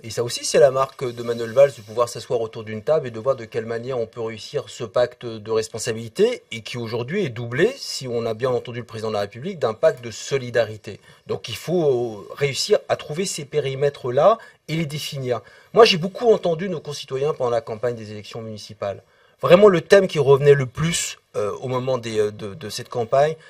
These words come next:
c'était le, la problématique du pouvoir d'achat, euh, des impôts. Euh, c'était même dans, chez tous les sondeurs, l'item principal dans une campagne municipale,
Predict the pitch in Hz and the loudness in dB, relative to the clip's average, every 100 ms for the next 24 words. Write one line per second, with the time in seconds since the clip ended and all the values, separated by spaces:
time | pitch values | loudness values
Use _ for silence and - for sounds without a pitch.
0 | - - - 110 139 135 123 120 135 127 | -20 -10 -8 2 4 6 4 2 -2 -4
1 | 147 117 - 135 131 123 117 127 117 _ | -6 -12 -12 0 4 4 2 -2 -6 _
2 | _ _ - 107 104 135 135 139 139 127 | _ _ -6 -4 -2 2 4 4 4 0
3 | - _ _ - 101 101 104 104 - 127 | -4 _ _ -6 -4 -2 -2 -2 -6 0
4 | 143 131 160 147 95 107 127 135 127 - | 0 6 6 4 -8 -4 0 0 0 -2
5 | 143 196 185 156 151 143 180 208 - 131 | -2 0 -2 -2 -2 0 4 4 2 -6
6 | 156 156 202 214 - - 214 208 - 202 | -6 4 6 6 2 0 2 2 -2 2
7 | 240 220 139 139 131 202 208 - 214 190 | 4 4 2 -4 -2 0 2 4 4 2
8 | 170 - 165 - 208 | -4 -6 2 6 6